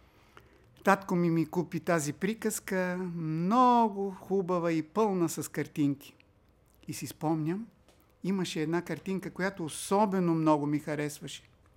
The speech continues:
Върви Пинокио за училище, размахал чанта,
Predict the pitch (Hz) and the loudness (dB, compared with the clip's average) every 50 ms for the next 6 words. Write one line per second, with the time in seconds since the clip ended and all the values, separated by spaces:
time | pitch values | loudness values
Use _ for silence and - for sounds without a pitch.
0 | _ - _ _ _ _ _ _ - 127 135 135 143 151 220 226 226 202 196 185 | _ -20 _ _ _ _ _ _ -4 -2 0 0 4 4 2 4 4 4 6 6
1 | 185 180 180 - 180 170 165 143 160 156 156 156 - 175 160 156 156 - - - | 6 6 4 2 0 0 0 2 2 0 0 0 0 2 2 4 2 2 0 -2
2 | 214 226 254 - - - - - - - - - - 160 151 139 175 185 196 - | -2 -4 -4 -6 -14 -20 -20 -20 -20 -14 -6 -2 0 0 2 6 8 10 10 10
3 | 185 165 151 143 - - - 156 156 147 147 143 - 226 247 294 | 8 6 4 4 2 4 6 6 8 6 4 2 0 -2 -2 -2